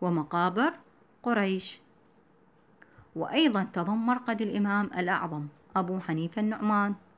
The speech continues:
في الأعظمية مقابر الخيزران. إلى هنا ينتهي أحباء التلاميذ درسنا. أتمنى منكم أن، آه، تكتبون الملخص في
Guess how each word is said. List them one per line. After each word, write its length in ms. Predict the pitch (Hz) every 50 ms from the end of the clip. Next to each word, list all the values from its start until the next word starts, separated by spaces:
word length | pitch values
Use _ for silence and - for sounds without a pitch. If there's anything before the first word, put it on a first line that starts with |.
| _ _ _ _ _ _ _
في 260 | - 220 208 - -
الأعظمية 800 | 214 196 175 - - 185 185 185 190 190 196 190 190 185 190 190 - - _ _ - -
مقابر 640 | 160 156 - - 170 165 165 160 170 196 220 294 - - - - - - - - -
الخيزران. 1120 | 214 233 233 - - - 226 220 214 220 220 202 185 185 175 180 180 180 180 180 180 180 175 - - - - - - - _ _ - - - - -
إلى 160 | - 262 226 190
هنا 500 | 185 165 151 170 170 175 175 185 202 240
ينتهي 580 | 254 233 214 208 - - 185 185 185 196 - -
أحباء 480 | 185 - - 165 156 160 175 175 175 -
التلاميذ 720 | 202 - - 214 202 208 208 208 214 208 214 214 214 202 190 -
درسنا. 640 | 202 202 196 - - - 202 202 202 202 202 202 202 - - - - - - - - -
أتمنى 760 | - - - 202 196 196 196 202 196 196 190 196 196 202 202 - - - - _ -
منكم 540 | 185 190 196 190 - - - 208 196 202 - -
أن، 260 | 190 196 202 226 254 254 - - - - - - -
آه، 440 | 190 185 185 185 185 180 180 180 180
تكتبون 680 | 180 - - 185 - - 196 185 170 190 190 202 220
الملخص 840 | 226 - 196 185 180 180 185 196 202 - - 208 208 208 214 208 - -
في 400 | - - - 208 202 214 214